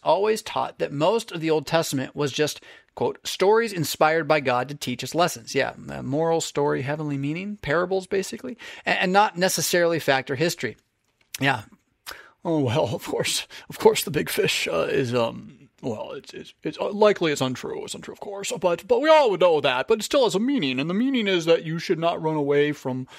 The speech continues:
what God says, and God says to be a nice person and put money in the plate. <laughs> Right? Just like that.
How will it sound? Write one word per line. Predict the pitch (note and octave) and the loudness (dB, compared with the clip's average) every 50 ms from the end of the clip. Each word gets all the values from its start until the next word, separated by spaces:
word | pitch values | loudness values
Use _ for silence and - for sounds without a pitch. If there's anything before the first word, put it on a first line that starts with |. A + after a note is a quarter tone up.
| - - - _ _ | -20 -20 -20 _ _
what | - B2+ - | -10 -8 -4
God | B2+ C3 D#3+ - | -4 -4 -4 -6
says, | - - F#4+ F#4+ F4+ - C3+ B2+ B2+ C3+ | -2 0 2 2 2 2 0 -2 -4 -6
and | C3 C#3+ D#3 | -6 -6 -4
God | - D4 E4 F#4+ F#4+ - | -2 -2 -2 -2 -2 -4
says | - - C#4+ C#4 D#4+ E4+ C#4+ - | 2 2 4 4 4 2 -2 -6
to | - | -6
be | A#3+ B3+ | -4 0
a | B3 | 0
nice | A#3 A#3 A#3 A3 | 2 2 0 2
person | - G#3+ G3+ G3 - G#3+ G#3 | 6 6 6 6 4 0 -2
and | F#3+ - | 0 0
put | G3+ F3 | 0 0
money | D3 C3+ C#3 C3 | 0 0 0 0
in | B2+ | -2
the | C3 | -2
plate. | - - B2 - - - _ _ _ _ _ _ _ _ _ _ _ _ - | -2 -2 -4 -4 -6 -12 _ _ _ _ _ _ _ _ _ _ _ _ -10
<laughs> | - - C#3 - - - G#3 - - | -8 -6 -4 -4 -4 -6 -6 -6 0
Right? | F3+ G3+ C4+ C4+ - | 2 2 2 2 0
Just | D3+ E3 - | -6 -2 0
like | G#3+ G3 D#3+ - | 2 2 2 2
that. | D#3 C3 - | 0 0 -2